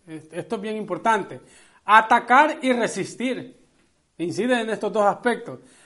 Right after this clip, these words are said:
Atacar grandes empresas y resistir grandes embates, acometidas y tentaciones, ¿verdad? A veces es más difícil resistir que atacar. Es más difícil resistir que atacar, ¿verdad?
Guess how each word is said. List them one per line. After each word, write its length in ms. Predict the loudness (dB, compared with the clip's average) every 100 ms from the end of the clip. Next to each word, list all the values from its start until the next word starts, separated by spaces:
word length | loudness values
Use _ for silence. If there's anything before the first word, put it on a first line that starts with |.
| -10
Atacar 800 | -2 2 2 8 8 6 0 -4
grandes 680 | 2 6 6 4 0 -2 -2
empresas 720 | -6 -4 0 0 0 -2 -4
y 140 | -4 -2
resistir 640 | -2 -2 -10 -6 -6 -4
grandes 500 | -2 -2 -2 -4 -4
embates, 580 | -4 2 2 2 -6 -6
acometidas 800 | -8 -6 -8 -8 -4 -2 -2 -4 -10 _ _
y 200 | -10 -10
tentaciones, 1700 | -10 -4 -4 -4 -6 -4 -4 -4 -2 0 0 0 -4 -6 -10 -20 -16
¿verdad? 320 | -12 -8 -8 -8 -20 -4
A 120 | 4
veces 320 | 6 6 4
es 100 | 2
más 180 | 2 0
difícil 460 | 0 -2 0 0 0
resistir 600 | -2 -2 -8 -6 -8 -6
que 100 | -6
atacar. 480 | -6 -4 -4 -6 -10 -20 _ _ _ _ _ _ _ _ _ -8
Es 280 | -6 -6 -4
más 260 | 0 2 0
difícil 340 | -4 -4 -4
resistir 380 | -4 -6 -8 -6
que 80 | -6
atacar, 400 | -4 2 2 2
¿verdad? 260 | -4 -4